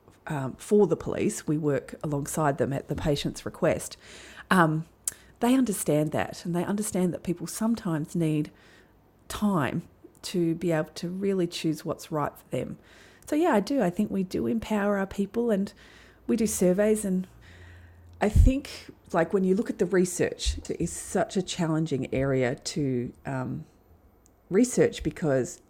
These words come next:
it's an allegation. It can't be proven. And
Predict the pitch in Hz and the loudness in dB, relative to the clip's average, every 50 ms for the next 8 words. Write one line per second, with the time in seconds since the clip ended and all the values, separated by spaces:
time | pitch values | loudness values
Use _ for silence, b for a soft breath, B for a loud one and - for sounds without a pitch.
0 | _ _ _ - 175 175 - - 156 135 131 - - - - 139 143 135 135 135 | _ _ _ -6 -6 -4 -6 -4 -4 -4 -4 -6 -6 -6 -4 -2 -2 -2 0 2
1 | 135 135 175 196 185 - - 131 117 110 101 - - 120 - - - 160 139 135 | 4 4 4 4 2 0 -4 -4 -4 -4 -4 -4 -4 -4 -4 -6 -4 -2 -2 0
2 | 123 - - - - 110 113 110 - - - - 226 233 226 214 196 175 151 139 | -2 -2 -4 -6 -6 -6 -6 -6 -10 -12 -2 2 4 6 6 6 4 2 0 -2
3 | 135 - - - 175 | -4 -4 -6 -8 -8